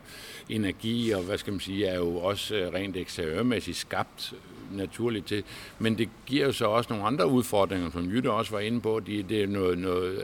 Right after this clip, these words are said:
altså, øh, hesten skal jo være, stadigvæk være forberedt. Man kan jo ikke bare tage en hest, fordi den nu har, har,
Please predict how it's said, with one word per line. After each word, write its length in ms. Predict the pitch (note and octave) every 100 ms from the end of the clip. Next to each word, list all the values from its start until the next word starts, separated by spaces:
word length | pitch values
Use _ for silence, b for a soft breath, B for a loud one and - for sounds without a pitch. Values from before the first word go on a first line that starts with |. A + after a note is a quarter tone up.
| E2+
altså, 260 | F2+ F#2+ E2+ F#2
øh, 220 | F#2 F2+ F#2
hesten 340 | G2 A2+ D#3
skal 160 | C3+ B2
jo 80 | G#2
være, 420 | F#2+ F2 D#2 D#2+
stadigvæk 380 | - C3 A2 G#2+
være 280 | G2 F2+ D#2 - B B B -
forberedt. 680 | - - G#2 C3+ C#3+ F2+ D#2+
Man 120 | F#2
kan 80 | A#2
jo 40 |
ikke 100 | C3
bare 120 | B2
tage 200 | - G#2+
en 80 | G#2
hest, 200 | F#2+ G#2+
fordi 240 | G#2+ F#2+ A2
den 160 | G#2+
nu 160 | G2+ G#2+
har, 340 | A2 F#2 G2
har, 160 | D#2+